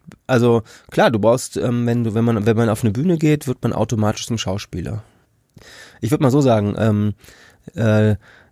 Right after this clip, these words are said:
das, äh, dieses, das, das Prinzip der Authentizität zer-, zer-, zer-, zerfliegt wie eine, ja, wie eine, wie eine Wolke aus Nebel und die wird, ist dann weg, wenn man eine Bühne betritt.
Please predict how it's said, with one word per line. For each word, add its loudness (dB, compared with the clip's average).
das, -2
äh, 2
dieses, -2
das, -4
das -2
Prinzip 0
der 2
Authentizität 0
zer-, 0
zer-, 2
zer-, 0
zerfliegt -6
wie -4
eine, -6
ja, -6
wie -6
eine, -2
wie -4
eine 0
Wolke 4
aus 2
Nebel 4
und -4
die -6
wird, -4
ist -6
dann 0
weg, 0
wenn 2
man 2
eine 0
Bühne 0
betritt. -6